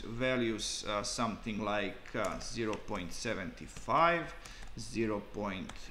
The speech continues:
eight zero, and zero point two. And now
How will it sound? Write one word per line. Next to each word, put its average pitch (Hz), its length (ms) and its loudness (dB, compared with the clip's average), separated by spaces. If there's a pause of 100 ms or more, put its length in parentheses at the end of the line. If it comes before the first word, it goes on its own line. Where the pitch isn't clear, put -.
(140)
eight 160 400 2
zero, 165 220 0 (120)
and 127 460 2
zero 113 320 0
point 107 420 -2 (380)
two. 139 320 -2 (520)
And 107 360 4
now 160 420 8